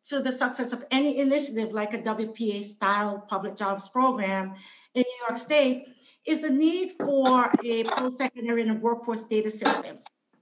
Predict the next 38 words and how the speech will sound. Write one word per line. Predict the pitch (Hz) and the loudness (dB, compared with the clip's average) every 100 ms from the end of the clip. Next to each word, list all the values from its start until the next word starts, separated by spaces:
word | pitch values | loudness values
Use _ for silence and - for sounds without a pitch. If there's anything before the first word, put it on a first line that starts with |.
| - | -8
which | 262 | -4
we | 294 233 | -2 -2
do | 294 | 2
not | 285 - | 2 2
have. | 220 175 - - _ _ _ _ _ | 0 -2 -4 -12 _ _ _ _ _
Now, | 269 277 277 | 4 4 4
we | 311 | 2
just | 349 427 - | 2 0 0
shared | 349 | 2
a | 285 | 2
report | 262 247 247 247 247 | 2 -2 2 2 2
as | - 220 | -2 -4
one | 220 226 | -2 -4
of | 220 | -4
the | 196 | -8
co-chairs | - 240 240 233 214 208 | -2 0 0 -2 -2 -2
of | 214 214 | -8 -8
the | |
Invest | 208 208 202 | -6 -6 -6
in | 185 | -10
Skills | 190 - 202 196 | -10 -8 -8 -8
New | 202 | -4
York | 190 190 | -4 -4
campaign | 208 185 233 214 185 180 190 - - _ _ - | -6 -4 -4 -2 -4 -8 -12 -20 -20 _ _ -2
with | 247 | 2
niatap | 247 277 320 254 202 196 - - - - | 4 4 4 0 -2 -4 -6 -16 -20 -8
that | 262 254 | -2 0
articulates | 277 311 339 339 311 294 | 2 2 0 2 4 4
a | 254 | 2
vision | 196 269 262 247 | 2 2 2 2
that | 226 - | 0 0
would | 220 | 0
allow | 220 214 208 | 2 2 0
us | - 208 208 | 4 4 4
to | 202 | 2
measure | 214 247 262 - - _ | 2 4 2 0 -10 _
the | 220 - _ _ - - | -14 -14 _ _ -20 -20
performance | _ 269 294 254 202 208 208 | _ 4 6 4 2 -2 -6